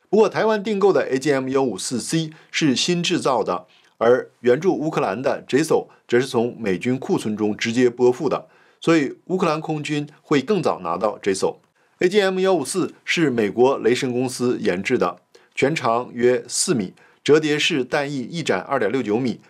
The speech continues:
直径约三十三厘米，重量约四百八十三公斤。两片折叠弹翼装在弹体中段的上方，投放后向外伸展，弹尾另有四片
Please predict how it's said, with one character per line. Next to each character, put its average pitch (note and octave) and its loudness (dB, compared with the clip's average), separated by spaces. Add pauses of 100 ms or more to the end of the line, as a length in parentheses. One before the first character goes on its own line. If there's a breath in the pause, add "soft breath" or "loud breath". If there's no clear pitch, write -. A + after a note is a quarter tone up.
(100)
直 A#2 -2
径 C3+ 0
约 A#2 2
三 C3+ -2
十 C3+ -4
三 A#2+ -2
厘 G#2+ -6
米， F#2+ -8 (400 soft breath)
重 F#3+ 4
量 B2+ 0
约 B2 2
四 - -8
百 G#2+ 2
八 A2+ 0
十 A2 -2
三 A2 -4
公 G2 -6
斤。 F2+ -8 (540 soft breath)
两 C#3 2
片 F3 2
折 C#3+ 2
叠 C#3+ 2
弹 C#3+ -2
翼 C3 -6
装 C3+ 0
在 B2+ -2
弹 C#3 -6
体 G2 -10
中 C3 -4
段 D3 2
的 G2 -2
上 C#3+ -2
方， F#2 -4
投 B2 2
放 D3 4
后 D3 0
向 C#3 -2
外 B2+ 0
伸 C3+ -4
展， A#2+ 0 (520 soft breath)
弹 G3 0
尾 G#2+ 2
另 E3 2
有 G#2+ 2
四 - -4
片 E3 0